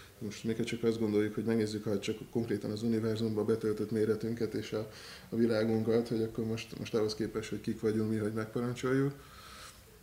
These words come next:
Persze értem, legyünk pozitívak, meg vágyjunk rá, meg legyen ez a hangulat, csak ne, azért kicsit ilyen,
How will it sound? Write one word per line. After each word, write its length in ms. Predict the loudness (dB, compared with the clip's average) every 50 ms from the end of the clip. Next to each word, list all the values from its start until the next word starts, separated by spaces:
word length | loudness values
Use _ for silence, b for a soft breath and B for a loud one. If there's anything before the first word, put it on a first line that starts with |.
| -20 -20 -20 -20 -20 -20 -18 -12 -10
Persze 260 | -10 -8 -6 -4 -4
értem, 300 | -4 -2 -2 -2 0 2
legyünk 220 | 2 2 0 0
pozitívak, 640 | 0 -2 -2 -2 -2 0 2 4 4 4 4 2 0
meg 140 | -6 -8 -8 -10 -14 -18 -18 -10 -6 -2
vágyjunk 420 | -2 0 2 4 4 2 2 2
rá, 200 | 0 0 2 2
meg 280 | 2 0 0 -2 -4 -2
legyen 240 | -2 -2 -2 -2 -2
ez 140 | -2 -4 -4
a 60 | -2
hangulat, 420 | -2 0 0 0 0 0 -2 -4 -6
csak 180 | -8 -8 -8
ne, 180 | -8 -8 -8 -8
azért 240 | -8 -8 -8 -8 -8
kicsit 320 | -8 -10 -10 -10 -10 -8
ilyen, 200 | -8 -8 -8 -8